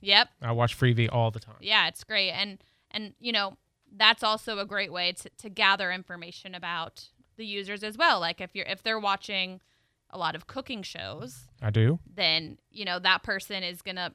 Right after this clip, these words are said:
Speaker 1: probably be highly likely to be interested in, in cooking. And so then if, if there's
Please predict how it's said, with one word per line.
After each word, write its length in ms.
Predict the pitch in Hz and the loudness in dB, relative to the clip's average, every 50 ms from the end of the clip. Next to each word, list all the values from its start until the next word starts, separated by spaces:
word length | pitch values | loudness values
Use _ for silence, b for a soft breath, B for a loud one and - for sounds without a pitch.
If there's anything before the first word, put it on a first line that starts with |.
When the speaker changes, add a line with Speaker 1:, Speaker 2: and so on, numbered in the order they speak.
| _ _ | _ _
Speaker 1:
probably 720 | - - 165 165 165 180 170 - 190 190 180 180 185 202 - _ _ | -10 -6 -6 -6 -4 -6 -8 -8 -10 -10 -8 -10 -12 -14 -18 _ _
be 140 | 185 180 185 | -16 -16 -12
highly 340 | 185 175 170 165 165 170 165 | -8 -6 -6 -6 -6 -10 -10
likely 560 | 160 143 147 - - 170 165 156 170 - _ _ - | -10 -10 -12 -12 -14 -12 -12 -10 -12 -12 _ _ -14
to 140 | - 190 175 | -14 -12 -10
be 120 | 175 170 | -8 -8
interested 480 | 160 165 - - 180 - - - 175 175 | -10 -10 -12 -14 -16 -16 -14 -12 -8 -6
in, 180 | 175 180 - - | -6 -8 -8 -12
in 140 | - 214 208 | -14 -14 -12
cooking. 400 | - - 339 - - - - - - | -10 -10 -10 -8 -6 -8 -8 -6 -10
And 140 | - 185 | -10 -10
so 160 | - - 175 175 | -10 -10 -10 -8
then 180 | 170 170 165 | -6 -6 -6
if, 220 | 165 170 - - _ b b b b b b b | -6 -6 -8 -12 _ b b b b b b b
if 100 | - - _ - | -18 -18 _ -6
there's 640 | 175 165 160 151 156 170 170 - - - - _ | -2 -2 0 0 -2 -4 -8 -14 -18 -20 -20 _